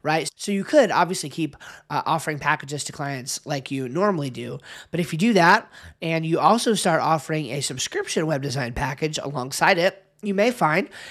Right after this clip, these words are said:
that some end up taking the subscription web design package instead. Now, you might end up finding that it's so popular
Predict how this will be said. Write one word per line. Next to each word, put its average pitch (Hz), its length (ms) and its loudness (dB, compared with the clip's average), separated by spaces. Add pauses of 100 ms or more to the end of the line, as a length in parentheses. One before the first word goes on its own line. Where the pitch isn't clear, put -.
(140)
that 160 380 4
some 180 600 0
end 180 200 -2
up 196 160 -2
taking 170 320 0
the 160 120 0
subscription 170 520 -4
web 156 140 -2
design 156 280 -4
package 143 540 -2 (140)
instead. 160 540 2 (520)
Now, 196 60 2
you 190 140 4
might 330 200 6
end 214 140 0
up 160 80 -2
finding 175 300 2
that 147 100 -4
it's 139 100 -6
so - 300 2
popular 139 640 0